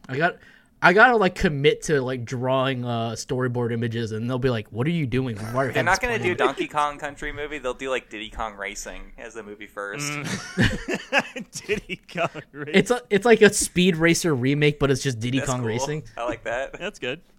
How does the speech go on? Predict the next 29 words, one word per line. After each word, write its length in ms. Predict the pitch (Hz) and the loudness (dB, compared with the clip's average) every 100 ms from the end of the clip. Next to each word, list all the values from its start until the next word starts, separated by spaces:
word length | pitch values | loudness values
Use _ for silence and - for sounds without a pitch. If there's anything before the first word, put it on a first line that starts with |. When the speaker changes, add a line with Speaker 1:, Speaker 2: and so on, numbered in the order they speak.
| - 151 | -14 -8
Speaker 1:
Yeah. 240 | 139 143 | -6 -6
Speaker 3:
I 120 | 185 165 | -8 -10
can 80 | |
deal 160 | 135 117 | -8 -10
with 60 | 110 | -6
that. 120 | 135 | -2
Speaker 1:
Yeah. 200 | 151 120 - - - | -2 -2 -8 -16 -4
Speaker 2:
Uh, 960 | 127 127 127 123 123 123 123 123 123 127 | 0 2 2 2 2 0 -2 -2 -4 -2
Connery, 360 | 165 180 170 | 2 4 2
what 140 | 151 175 | 0 0
do 60 | |
you 60 | 175 | 0
have 120 | 175 | 0
to 80 | 151 | -2
Speaker 1:
This 40 | |
is 40 | - | -2
Speaker 2:
plug? 260 | 127 120 | 0 2
Speaker 1:
all 140 | 190 180 | 2 0
leading 320 | 160 165 175 | 0 -6 -6
towards 300 | - 160 151 | -8 -8 -8
the 120 | 151 | -6
eventual, 400 | 151 143 139 160 147 | -4 -6 -6 -6 -4
like, 120 | 131 | -6
Super 300 | - 165 151 | -8 -8 -8
Smash 320 | - 135 135 | -6 -2 -2
Brothers 320 | - 131 117 | -2 -4 -4
movie. 260 | 120 123 123 | -4 -4 0
Speaker 3:
Oh, 280 | 131 135 131 | 0 0 0
yes. 560 | 123 123 117 - - | 0 0 -2 -6 -16